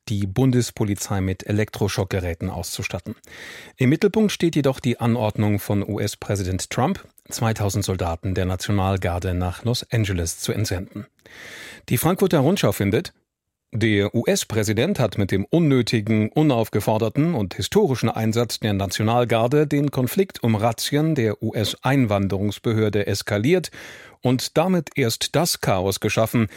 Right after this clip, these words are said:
das er dann als angebliche Rebellion bekämpfen konnte.“ So gehen rechte und rechtsextreme Kräfte vor, um angebliche Schwächen der Demokratie zu zeigen, die dann nur ein starker Mann retten kann. Es ist nicht das erste Mal, dass Trump seine antidemokratische Haltung offenbart.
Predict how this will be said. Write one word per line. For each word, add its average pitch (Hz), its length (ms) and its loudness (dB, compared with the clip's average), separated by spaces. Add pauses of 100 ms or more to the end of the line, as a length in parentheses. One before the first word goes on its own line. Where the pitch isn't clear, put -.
(220)
das - 140 -8
er 90 120 -2
dann 185 340 2
als 127 260 -2
angebliche 98 800 -2
Rebellion 95 540 0
bekämpfen 107 500 0
konnte.“ 98 320 -2 (840)
So 143 320 4
gehen 165 280 2
rechte 127 440 0
und 131 220 0
rechtsextreme 113 920 0
Kräfte 113 460 0
vor, 143 360 2
um 127 240 2
angebliche 120 680 0
Schwächen 107 420 0
der 92 160 0
Demokratie 101 640 0
zu - 160 -2
zeigen, 110 460 2 (280)
die 117 120 0
dann 165 300 2 (120)
nur 190 180 0
ein 151 120 -2
starker 113 420 0
Mann 104 220 2
retten 92 300 0
kann. 107 260 0 (720)
Es 151 280 2
ist - 180 0
nicht 156 220 2
das 113 160 0
erste 175 380 2
Mal, 98 280 2
dass 92 300 -2
Trump 104 320 0
seine 95 380 -2
antidemokratische 98 960 -2
Haltung 98 300 0
offenbart. 92 520 -4